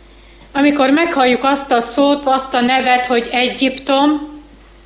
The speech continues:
akkor rögtön eszünkbe jut az a nagyon-nagyon kemény és nehéz negyven évi pusztai vándorlás. És újra feltesszük a kérdést, hogy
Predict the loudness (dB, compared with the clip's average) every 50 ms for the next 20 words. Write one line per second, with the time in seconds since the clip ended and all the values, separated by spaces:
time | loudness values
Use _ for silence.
0 | -20 -20 -20 -20 -20 -20 -20 -20 -20 -20 -16 -6 -4 -4 -4 -2 0 2 2 2
1 | 2 0 0 0 0 0 0 0 -2 0 0 0 0 0 0 -2 -2 0 0 0
2 | 0 0 0 0 0 0 2 2 2 2 2 0 -4 -10 -14 -16 -16 -20 -20 -20
3 | -20 -20 -20 -20 -20 -20 -20 -20 -12 -4 -2 -2 0 2 2 2 0 2 2 2
4 | 4 4 4 2 2 2 4 4 2 2 2 0 0 0 -2 -2 -2 0 0 2
5 | 2 2 2 2 0 0 -2 -4 -6 -4 -4 -2 -2 -2 -2 -2 -2 0 0 0
6 | 0 0 0 0 0 -2 -2 -4 -6 -10 -14 -20 -20 -20 -20 -20 -20 -14 -4 -2
7 | 2 4 4 4 2 2 0 0 0 0 0 0 0 0 0 0 -2 -4 -4 -2
8 | -2 -2 0 0 -2 -4 -4 -2 0 0 2 0 0 0 0 -2 0 -2 -2 -2
9 | -4 -4 -4 -2 -2 -2 -2 -2 -4 -4 -6 -8 -8 -8 -8 -12 -14 -18 -20 -20
10 | -20 -20 -20 -20 -20 -20 -20 -20 -20 -20 -20 -20 -20 -20 -20 -20 -20 -20 -20 -20
11 | -20 -20 -20 -20 -10 -4 -2 0 0 0 -2 0 2 2 4 2 2 0 0 0
12 | 0 0 0 0 -2 -2 -4 -2 -4 -4 -2 -2 -4 -4 -2 -2 0 0 0 -2
13 | -2 0 0 0 -2 -4 -4 -4 -4 -4